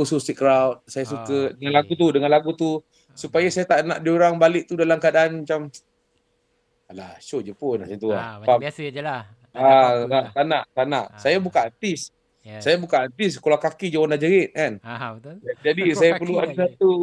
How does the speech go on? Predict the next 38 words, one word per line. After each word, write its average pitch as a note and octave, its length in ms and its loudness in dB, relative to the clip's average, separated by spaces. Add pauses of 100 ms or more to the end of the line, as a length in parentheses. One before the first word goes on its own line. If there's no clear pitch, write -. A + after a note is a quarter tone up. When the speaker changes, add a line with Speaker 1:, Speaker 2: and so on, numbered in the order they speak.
Speaker 1:
<laughs> D#3 880 0
saya B2 200 -2
perlu F3+ 220 2
ada F3 180 0
satu F3 160 -2
benda F3 280 -2
yang E3+ 260 0
dikatakan D#3+ 340 -4
tak. A2+ 200 -6
That's C3 180 -8
why F#3 160 2 (380)
saya D3+ 200 -2
nak D#3 140 -2
atas, F#3 300 0
saya E3 260 -2
su-, E3 320 -8
suka, E3 800 -6 (600)
ah, B2 540 2 (360)
jadikan C#3 460 -6
orang D#3 220 2
macam D3+ 240 0 (240)
lebih C#3+ 440 -2 (320)
mesra D#3 440 0
lah, D3+ 220 4
mesra. A2+ 280 -10
Speaker 2:
Hmm, G#2+ 500 -16 (120)
lebih G#2+ 160 -18
mesra A#2+ 140 -20
Speaker 1:
Ah, G#2+ 100 -2
Speaker 2:
lah. G#2+ 260 0
Speaker 1:
kan? A#2+ 240 4 (300)
Speaker 2:
Ah. - 0 -
Speaker 1:
Ah, G#2+ 240 2
saya C#3 180 2
ada C3+ 100 4
usik-usik. C#3+ 640 0 (460)
Speaker 2:
Yes. G#2 220 -20
Speaker 1:
Ah, G2+ 280 -4